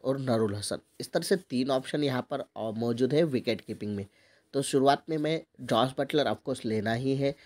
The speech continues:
अ, इन दोनों के मतलब, अ, बांग्लादेश और, अ, इंग्लैंड के बीच तीन ओडीआई की सीरीज भी हुई दोस्तों, अ, जिसमें अगर देखेंगे तो जॉस बटलर का परफॉर्मेंस,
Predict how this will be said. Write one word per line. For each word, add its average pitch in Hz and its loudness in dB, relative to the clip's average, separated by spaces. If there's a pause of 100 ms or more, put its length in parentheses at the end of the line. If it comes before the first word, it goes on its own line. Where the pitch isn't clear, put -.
(280)
अ, 120 2
इन 131 0
दोनों 135 2
के - -8
मतलब, 131 -4
अ, 113 2 (360)
बांग्लादेश 123 0 (100)
और, 123 -2 (440)
अ, 107 -4 (1000)
इंग्लैंड 151 4
के 156 4
बीच 151 2
तीन 156 -2
ओडीआई 139 4
की 147 -4
सीरीज 131 2
भी 143 4
हुई 139 4
दोस्तों, 135 0 (360)
अ, 135 2
जिसमें 175 0 (360)
अगर 147 2
देखेंगे 131 0 (400)
तो 147 4 (1400)
जॉस 160 4
बटलर 143 2
का 170 0
परफॉर्मेंस, 156 -4